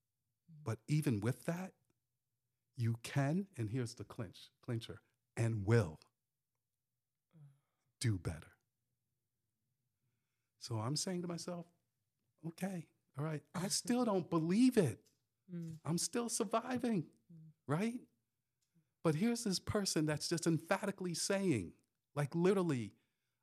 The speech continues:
Speaker 1: "I know something about you that you haven't learned about yourself yet."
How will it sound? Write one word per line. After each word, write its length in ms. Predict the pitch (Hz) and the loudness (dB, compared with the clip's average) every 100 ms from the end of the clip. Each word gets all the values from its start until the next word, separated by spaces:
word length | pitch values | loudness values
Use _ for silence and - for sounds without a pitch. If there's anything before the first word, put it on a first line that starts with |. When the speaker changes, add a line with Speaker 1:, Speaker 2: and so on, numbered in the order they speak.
| - | -4
Speaker 1:
"I 180 | 151 156 | 2 6
know 340 | 151 160 202 | 6 6 4
something 640 | 190 - 131 - 101 87 - _ _ _ _ _ _ _ _ _ _ - | 4 0 0 -2 -8 -10 -14 _ _ _ _ _ _ _ _ _ _ -4
about 460 | 123 151 160 185 | 2 4 4 2
you 280 | 127 101 82 _ _ - | -2 -6 -8 _ _ -8
that 160 | 120 | -2
you 140 | 151 165 | 0 2
haven't 320 | 160 147 127 | 2 0 0
learned 320 | 139 156 - | 0 0 -2
about 340 | 123 123 117 | -2 -2 -4
yourself 720 | 120 107 - - - 120 - - | -4 -2 -2 0 0 0 -2 -10
yet." 220 | - | -14